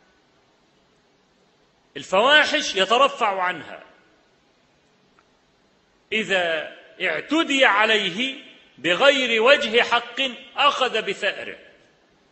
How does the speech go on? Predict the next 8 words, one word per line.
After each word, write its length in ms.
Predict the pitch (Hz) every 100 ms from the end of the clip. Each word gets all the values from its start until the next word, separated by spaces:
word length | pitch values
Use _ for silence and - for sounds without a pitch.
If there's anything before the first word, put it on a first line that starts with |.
| _ _ _ _ _ _ _ _ _ _ _ _
يعني 320 | 151 175 185
الكلام 680 | 185 - 185 220 233 214 - - - _ _ _ -
عود 420 | 185 240 226 208
وبد. 580 | 220 202 196 196 170 - - - _ _ _ _ _ _ _ _ _ _ _ _ _ _ _ -
تذكرت 580 | 190 202 208 247 220 208
الآن 560 | 190 170 175 190 208
وأنا 240 | 180 175 160
أتكلم 640 | 165 165 190 202 202